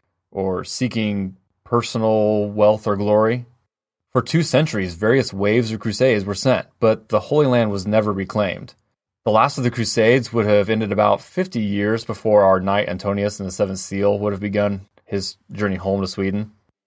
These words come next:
And, of course, crusaders were not always the virtuous knights envisioned by their countrymen. Pillaging was rampant, as well as the slaughter of civilians, including the massacre of thousands of Jews. What about chess?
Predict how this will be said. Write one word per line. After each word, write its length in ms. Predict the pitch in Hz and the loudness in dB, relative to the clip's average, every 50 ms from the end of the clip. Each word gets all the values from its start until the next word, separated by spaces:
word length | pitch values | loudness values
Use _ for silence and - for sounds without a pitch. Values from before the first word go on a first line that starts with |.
| _ _ _ _ _ | _ _ _ _ _
And, 240 | _ 170 175 170 151 | _ 4 6 6 6
of 100 | 139 127 | 4 2
course, 300 | - - 151 139 123 - | 2 4 4 4 4 2
crusaders 560 | - - 117 104 - 120 117 113 110 101 98 | -2 -4 -4 0 4 4 4 4 4 2 -2
were 100 | 101 104 | -2 0
not 180 | 101 104 104 - | 4 4 4 4
always 380 | - 98 101 98 101 98 87 90 | 6 4 6 6 4 0 0 -2
the 180 | 95 95 92 | -2 -2 -2
virtuous 640 | 92 87 90 95 101 101 101 - 98 95 90 - - | -4 -4 0 2 2 2 2 -2 -6 -6 -6 -6 -2
knights 520 | 98 98 98 95 92 92 - - - - - | 0 2 2 2 0 -2 -6 -8 -10 -10 -8
envisioned 580 | - 95 95 85 95 95 90 92 92 92 87 87 | -8 -8 -6 -4 -4 -4 -2 -2 -4 -4 -2 0
by 140 | 90 90 90 | 0 0 2
their 240 | 87 92 87 90 | 0 0 -2 -2
countrymen. 640 | 87 - 110 104 95 - 85 82 65 50 50 - - _ _ _ _ _ _ _ _ _ _ _ | -2 -2 -2 -2 -2 -4 -8 -8 -8 -8 -10 -12 -16 _ _ _ _ _ _ _ _ _ _ _
Pillaging 380 | - 147 151 139 123 104 104 104 | 2 4 4 6 4 4 2 0
was 160 | 101 90 82 | 0 -2 -2
rampant, 520 | 92 98 101 101 101 95 - 90 76 69 - | 0 2 2 2 2 0 -2 -6 -6 -6 -6
as 120 | 92 92 | -6 0
well 140 | 110 120 120 | 2 2 2
as 80 | 101 | 2
the 80 | 95 95 | 0 -4
slaughter 340 | 87 - 104 98 98 95 95 | -6 0 2 4 4 4 4
of 100 | 85 - | 0 -2
civilians, 760 | - 87 85 92 98 98 95 87 78 73 - - - - - _ _ _ _ _ _ _ | -6 -8 -4 0 2 2 2 2 0 -4 -6 -8 -10 -12 -12 _ _ _ _ _ _ _
including 320 | - 101 - 127 123 113 101 | -14 -2 0 2 2 2 2
the 80 | 98 | 2
massacre 500 | 95 95 98 101 - - - - 98 92 | 2 2 2 2 0 -4 -6 -2 0 0
of 240 | 87 87 92 - - _ _ | 0 -2 -6 -10 -18 _ _
thousands 440 | - 95 104 107 104 92 98 90 92 | 0 4 4 4 4 2 -2 -6 -6
of 160 | 90 85 85 | -8 -12 -10
Jews. 440 | 90 95 95 90 - - 82 - - - _ _ _ _ _ _ _ _ _ _ _ _ _ _ _ _ _ _ _ | -6 -6 -6 -4 -6 -8 -10 -12 -14 -16 _ _ _ _ _ _ _ _ _ _ _ _ _ _ _ _ _ _ _
What 100 | - 104 | -2 2
about 200 | 117 139 147 143 | 2 2 2 2
chess? 540 | - - 202 180 - - - - - - - | 0 0 0 0 0 -2 -10 -16 -16 -18 -20